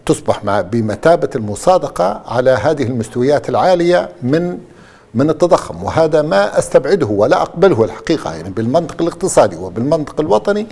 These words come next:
لا يمكن قبول هذا ال-، آه، هذا ال-، ال-، ال-، المقترح أو هذا ال-، أو هذه الإشاعة. لكن ممكن نقبل شيء، شيئاً آخر، وربما لأن كما قلت لك أن الموضوع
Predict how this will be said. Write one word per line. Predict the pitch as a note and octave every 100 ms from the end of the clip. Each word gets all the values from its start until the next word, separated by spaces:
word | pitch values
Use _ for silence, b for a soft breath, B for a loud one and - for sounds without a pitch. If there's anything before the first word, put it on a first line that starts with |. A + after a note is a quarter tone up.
| B B B -
لا | A#2+
يمكن | F#3 - D3+
قبول | - C3 D#3 F3+ F3+ - -
هذا | - D#3+ E3 D#3 D#3+ B B B B - A#2
ال-، | B2+ B2+
آه، | B2 - A#2+ A#2+ A#2 - A2 G#2+ -
هذا | - D#3 C#3
ال-، | C3 B2+ B2 A#2 A2 A2 A2 - -
ال-، | A#2 G#2 G2 F2+ A2 G2+ G2
ال-، | A2 A2 G2+ -
المقترح | A#2 E3 - C#3+ -
أو | A#2+
هذا | A2+ D3+ A#2+ A#2 B B B B -
ال-، | A2 A2+ A#2
أو | A2 A#2
هذه | C#3+ C3 B2
الإشاعة. | B2+ A#2+ - F#2+ D#2+ - B B B B B - -
لكن | A2+ E3+ E3+ D3 D3
ممكن | A3 A#3 D#3+
نقبل | F3+ G3+ D#3 C3
شيء، | D#3+ C#3+ C#3+ B2+
شيئاً | - D#3 C3 -
آخر، | F#3 - B2
وربما | B2+ C3+ E3+ E3 E3
لأن | A2+ A#2 B2
كما | - C3 B2
قلت | C#3+ D#3
لك | B2 A2+ E3
أن | D3
الموضوع | B2+ B2+ B2 C#3 C3+